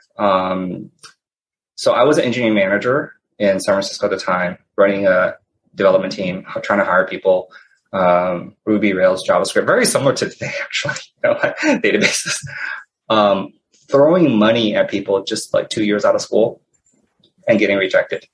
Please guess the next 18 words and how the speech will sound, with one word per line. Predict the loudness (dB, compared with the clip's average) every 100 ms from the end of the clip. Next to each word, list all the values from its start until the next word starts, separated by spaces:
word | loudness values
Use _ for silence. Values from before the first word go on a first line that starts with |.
| _
just, | -10 -10 -10
just | -10 -10 -12 _
throwing | 2 4 4
money | 2 0
at | -4 -2
them. | -2 -2
<laughs> | -8 -8 -4
Um, | -2 2 2 0 -2 -6
so | -2
there | 4 4
was | 4
a, | 2 2 -6 _ _ _ -4
there | -2
was | 0 0
a | -2 -4 _
dearth | 2 2 -2 -6 0
of | 2 2 -2
good, | 0 2 2